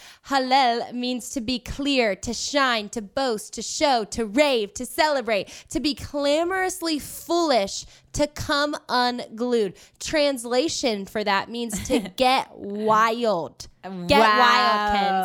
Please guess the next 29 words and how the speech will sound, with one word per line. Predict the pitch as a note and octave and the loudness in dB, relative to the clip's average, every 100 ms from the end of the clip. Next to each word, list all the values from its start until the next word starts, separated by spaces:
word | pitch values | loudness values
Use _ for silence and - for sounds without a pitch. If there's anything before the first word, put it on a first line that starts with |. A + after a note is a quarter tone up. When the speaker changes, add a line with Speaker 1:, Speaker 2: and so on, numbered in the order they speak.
| F3+ | -2
Speaker 1:
Kens. | F#3 | -4
Speaker 2:
Let's | C4+ - | -4 -2
Speaker 1:
Hallel | D4 F#3+ F3+ - C4 C4+ D4+ D4 | 2 4 4 4 4 4 4 0
Speaker 2:
go. | - | -4
Speaker 1:
means | C4+ C4+ C4 - | -6 -6 -6 -6
to | A#3 | -6
get | G3+ - A#3+ A#3+ - | -4 0 0 0 -4
wild | G3 G3 G#3+ G#3+ G#3+ G#3+ | -6 2 2 2 0 -4
in | D3+ G3 | -8 -8
worship. | F#3+ F#3 - G#3 - | -4 -4 -4 -6 -4
This | A#3 A#3 | -4 -4
comes | - A3 G#3 | -6 -6 -6
from | - G3 F#3+ - - | -2 -2 -4 -10 -20
First | - B3 A3 - | -4 0 0 -4
Chronicles | - - G3+ G3+ G3+ G3 - | -10 -2 0 0 -4 -6 -6
sixteen. | G3+ - - A3 F#3+ | -8 -8 -12 -10 -8
It | D3+ | -8
says, | G3 F#3+ | -6 -6
"David | F3 G#3 A#3 A#3 | 0 0 0 -4
appointing | - A3 G3+ G#3 G3 | -6 -10 -10 -10 -10
the | |
following | F3+ F#3 F#3 A#3+ C#4 | -6 -2 -2 -2 -6
Levites | A3+ G#3 F#3 - - | -8 -4 -4 -6 -8
to | F#3 | -10
lead | F3 F#3+ A#3+ C#4 | -8 -8 -8 -6
the | D#4 | -8
people | - A#3 A3 G#3+ | -6 -8 -4 -6
in | F#3+ F3+ | -4 -4
worship | F3+ G#3 - F3 | -4 -4 -2 -4